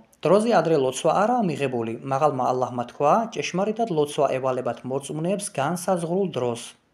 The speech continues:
ზუჰრის ლოცვის დრო იწყება მზის ზენიტიდან გადახრით, ანუ როცა ის გადაიხრება ცის შუა ნაწილიდან დასავლეთისაკენ და მისი დრო გრძელდება, მანამ სანამ ყველაფრის ჩრდილი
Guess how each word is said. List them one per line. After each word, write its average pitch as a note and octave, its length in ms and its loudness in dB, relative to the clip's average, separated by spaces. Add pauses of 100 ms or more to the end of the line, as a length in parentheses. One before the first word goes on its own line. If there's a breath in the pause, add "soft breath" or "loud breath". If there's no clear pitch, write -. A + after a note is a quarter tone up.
(360)
ზუჰრის G#3+ 480 0
ლოცვის D#3+ 360 0
დრო C#3+ 200 2
იწყება C3+ 400 -4
მზის F#3+ 400 -4
ზენიტიდან D3+ 600 -2
გადახრით, B2 560 -2 (380 loud breath)
ანუ A3+ 280 2
როცა F3 320 0
ის B2+ 120 -2
გადაიხრება D3+ 680 0
ცის - 300 -6 (100)
შუა D#3 320 0
ნაწილიდან C3 480 -4
დასავლეთისაკენ D3 880 -2 (380 loud breath)
და C#3 140 2 (100)
მისი E3+ 260 -2
დრო C3+ 200 -2 (100)
გრძელდება, C3+ 680 -2 (220)
მანამ F3+ 400 0
სანამ F3+ 400 -2
ყველაფრის G3+ 560 -2
ჩრდილი D3 480 -2